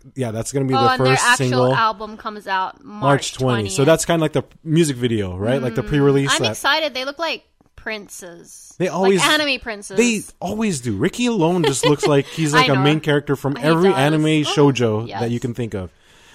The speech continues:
Speaker 1: But, uh, I, I put, like, a note here. I just realized, like, you know, within the past month, we, it's, we've had, like, Twice, LE SSERAFIM, N mix, itzy, like, everyone, like, all these girl groups that we follow have
Speaker 2: Mm-hmm,
Speaker 1: had
Speaker 2: mm-hmm.
Speaker 1: comebacks. And I keep,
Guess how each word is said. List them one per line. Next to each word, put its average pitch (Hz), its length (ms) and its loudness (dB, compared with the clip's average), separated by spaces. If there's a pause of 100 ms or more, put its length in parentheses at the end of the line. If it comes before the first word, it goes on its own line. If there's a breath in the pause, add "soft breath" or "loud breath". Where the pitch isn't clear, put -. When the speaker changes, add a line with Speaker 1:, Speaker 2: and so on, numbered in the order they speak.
(160 soft breath)
Speaker 1:
But, 113 240 -4
uh, 123 200 -2
I, 160 220 2
I - 20 4
put, 247 220 -2
like, 233 140 0
a 170 40 4
note 143 240 4
here. 117 180 -2
I 135 120 2
just 220 180 -4
realized, 175 540 2
like, 151 260 -4
you 170 80 -2
know, 135 300 0
within 160 240 2
the 233 80 -2
past 135 400 -4
month, 135 320 -4
we, 165 240 -8 (440 soft breath)
it's, 143 140 -10
we've 170 160 0
had, 185 200 0
like, 131 160 -2
Twice, 117 500 -2
LE 131 80 -2
SSERAFIM, 139 440 0
N 127 200 -2
mix, 147 260 -2
itzy, 165 320 -4
like, 151 180 0
everyone, 208 360 -2
like, 123 180 -2 (160)
all 160 140 2
these 196 260 -4 (320)
girl 131 220 4
groups 156 320 -2
that 120 320 -4 (240 soft breath)
we 165 160 2
follow 110 500 0 (160)
have 170 160 0
Speaker 2:
Mm-hmm, 156 100 -8
Speaker 1:
had 170 220 -2
Speaker 2:
mm-hmm. 113 100 -12
Speaker 1:
comebacks. 147 600 -2 (600)
And 147 120 0
I 156 100 2
keep, 170 220 -4